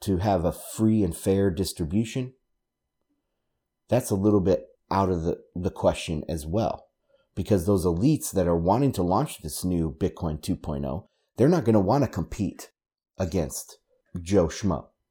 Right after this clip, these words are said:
to mine Bitcoin or to do whatever. So how do you launch this new U S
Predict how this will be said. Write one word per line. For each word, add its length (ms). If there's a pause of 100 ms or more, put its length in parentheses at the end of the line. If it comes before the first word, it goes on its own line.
(500)
to 340
mine 440
Bitcoin 460
or 60
to 120
do 220
whatever. 460 (680)
So 220
how 480 (300)
do 120
you 180
launch 320 (1160)
this 240
new 380 (440)
U 320
S 300